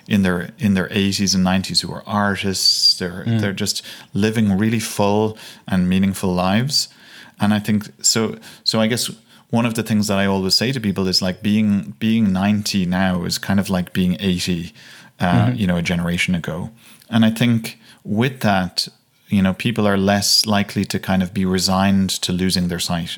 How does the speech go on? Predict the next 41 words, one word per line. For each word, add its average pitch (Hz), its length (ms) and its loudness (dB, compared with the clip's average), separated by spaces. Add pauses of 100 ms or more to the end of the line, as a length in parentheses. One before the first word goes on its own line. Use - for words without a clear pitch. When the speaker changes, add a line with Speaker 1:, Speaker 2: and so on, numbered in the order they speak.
Speaker 1:
as - 140 -8
they're 85 120 -4
getting 85 240 -6
older. - 400 -8 (380)
Speaker 2:
Mm. 104 120 0
Speaker 1:
And 92 100 2
so 95 100 0
they, 92 120 2
they 92 280 -2
come 101 260 2
in 98 140 4
and 90 380 0
they, 95 140 -2
they 90 340 -4
want 90 200 -2
to - 60 -8
get - 160 -8
seen 87 200 -4
and 85 120 -6
treated. - 480 -2 (600)
And 107 180 2
so 113 320 2 (240)
maybe 120 220 0
if 127 100 -4
I 120 60 2
can 110 160 0
embody 104 380 2
what 101 160 2
I've 92 100 -2
just - 180 0
said 95 200 0
in 90 140 2
some 95 440 2 (120)
sort 95 160 -2
of 87 100 -4
cold, 98 340 0
hard 90 260 -2
facts, - 640 -4 (220)
Speaker 2:
Mm. 117 260 0
Speaker 1:
but, 190 300 -2
um, 95 360 0